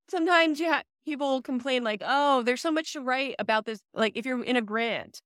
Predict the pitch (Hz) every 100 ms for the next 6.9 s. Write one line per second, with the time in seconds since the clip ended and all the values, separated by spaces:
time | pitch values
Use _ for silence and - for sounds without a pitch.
0 | _ 202 214 214 208 196 190 196 240 240
1 | - 247 247 220 254 320 302 262 247 226
2 | 233 240 247 220 202 208 180 220 294 294
3 | 226 196 180 185 - 190 196 240 311 277
4 | 196 202 285 _ _ _ _ _ _ _
5 | _ _ 226 302 349 320 302 294 381 359
6 | 302 277 269 233 247 285 220 202